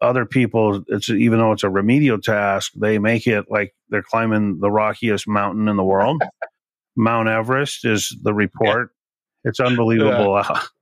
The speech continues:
Speaker 1: how they make it out to be so
Speaker 2: <laughs>
Speaker 1: difficult. But so that's the lean in. And so as soon as I see they're doing that well, that's where I lean in. Much like the same thing is, is we review team every week, and then we do a more formal review on a monthly basis.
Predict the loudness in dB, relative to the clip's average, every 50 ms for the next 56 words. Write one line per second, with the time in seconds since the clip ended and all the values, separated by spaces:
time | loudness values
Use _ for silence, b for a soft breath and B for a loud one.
0 | _ -2 0 0 2 2 0 0 0 0 0 0 0 0 0 -2 -4 -6 -6 -6
1 | -6 -6 -4 -2 0 2 2 2 2 0 -2 -6 -10 -10 -8 -4 -2 0 0 0
2 | 0 -4 -4 -2 -2 -2 -2 -4 _ _ _ _ _ _ _ _ _ _ _ _
3 | _ _ _ _ _ -2 0 0 0 0 -4 -8 -6 -2 0 0 0 0 0 -2
4 | -2 -4 -2 -2 0 2 2 4 4 2 2 0 -2 -2 -4 -4 -2 -2 -2 0
5 | 0 0 0 0 0 0 0 0 2 2 2 2 2 0 0 -2 -2 -4 -2 -2
6 | 0 0 0 2 0 0 0 0 -2 -2 0 0 2 2 0 0 -2 -2 -2 0
7 | 0 2 2 2 0 0 0 -2 -2 -2 -2 -2 0 0 0 0 0 0 0 2
8 | 0 0 0 -4 -6 _ _ _ _ _ _ _ _ _ _ -4 -4 -4 -4 -2
9 | -2 -2 -2 -2 -4 -6 -10 -8 -4 -2 0 0 0 0 -2 -2 0 2 2 2
10 | 0 0 0 -2 0 0 2 2 2 2 2 2 2 0 0 0 -2 0 0 2
11 | 2 4 2 2 2 0 0 0 2 2 2 2 2 0 0 0 0 0 0 2
12 | 2 0 2 2 2 2 2 0 0 0 0 -2 -2 -4 -6 -4 -2 0 0 0
13 | 0 0 0 -2 -2 -2 -2 0 0 2 2 2 0 0 0 0 0 0 -2 -2
14 | -4 -4 -4 -4 -2 -2 -2 -2 -2 -4 -6 -8 -8 -10 -10 -12 -14